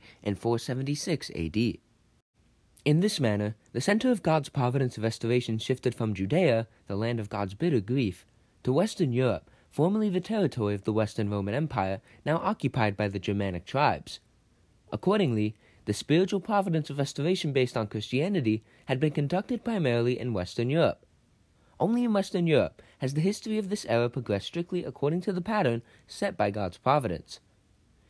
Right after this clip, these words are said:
The history of Christianity in Western Europe provides us with information about the events which shaped the age of the prolongation of the providence of restoration.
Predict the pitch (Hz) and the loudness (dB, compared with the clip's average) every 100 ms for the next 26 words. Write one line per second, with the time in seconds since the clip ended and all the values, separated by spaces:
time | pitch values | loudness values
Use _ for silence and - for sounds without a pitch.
0 | _ 101 123 - 135 131 143 - 139 135 | _ 0 0 2 2 2 0 -2 0 0
1 | 135 131 127 120 117 117 113 107 185 135 | -2 -2 -2 0 -2 -2 -2 0 2 2
2 | 107 _ - 139 170 226 254 - 147 - | 0 _ -12 -4 -4 -4 -6 -8 -6 -4
3 | 185 185 117 113 120 113 101 101 104 101 | -2 0 0 0 -4 -4 -4 -4 -2 0
4 | 139 175 - - - 147 - - 214 - | 0 0 -6 -20 -2 -2 0 -2 -2 -2
5 | - 110 104 107 98 120 113 123 139 - | 0 0 0 -6 -6 -4 -2 -2 -2 -4
6 | - 117 104 101 117 101 98 85 - 101 | -4 -4 -6 -4 -2 0 0 -4 -2 -4
7 | - 87 131 143 85 | -2 0 0 0 -8